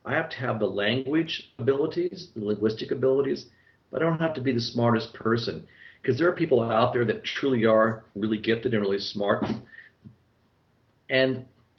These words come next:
in many cases, they just want someone to embrace their intelligence and support them financially for it also. So I guess in summary, one of the most important things I've learned, which, which is how I'd to leave this, is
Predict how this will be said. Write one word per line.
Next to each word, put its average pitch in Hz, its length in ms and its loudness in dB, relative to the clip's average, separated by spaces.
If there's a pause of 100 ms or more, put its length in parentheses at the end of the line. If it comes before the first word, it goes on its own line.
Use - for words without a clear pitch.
(140)
in 131 120 -2
many 180 220 4
cases, 113 440 0
they 135 120 6
just 131 180 6
want 117 160 -2
someone 113 300 2
to 107 480 -2
embrace 113 500 2
their 110 160 0
intelligence 110 580 0
and 98 120 -8
support 165 380 -2
them 87 160 -6
financially 95 520 -4
for 98 300 -2
it - 20 2
also. 98 380 0
So 104 340 -4 (320)
I 135 60 -4
guess 156 220 0
in 123 80 -2
summary, 117 520 0 (640)
one 131 120 4
of 127 40 2
the 123 60 2
most 117 100 -4
important 117 340 2
things 107 180 0
I've 107 280 2
learned, 110 180 0
which, 95 200 -8
which - 140 -8
is - 80 -12
how 113 260 0
I'd - 140 -2
to - 60 -12
leave 113 300 -2
this, 107 300 -2
is 98 220 -8